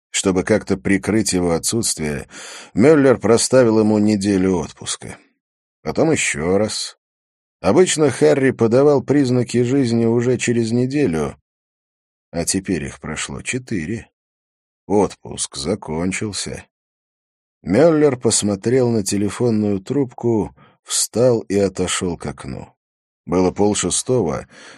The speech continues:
но в парке перед главным управлением по-прежнему почти никого не было, если не считать одного-двух доморощенных солнцепоклонников, которым жара была нипочём.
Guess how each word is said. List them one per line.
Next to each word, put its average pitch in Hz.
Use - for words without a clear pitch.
но 98
в -
парке 123
перед 85
главным 92
управлением 104
по-прежнему 120
почти 107
никого 113
не 113
было, 65
если 87
не 85
считать 87
одного-двух 87
доморощенных 82
солнцепоклонников, 85
которым 80
жара 76
была 76
нипочём. 69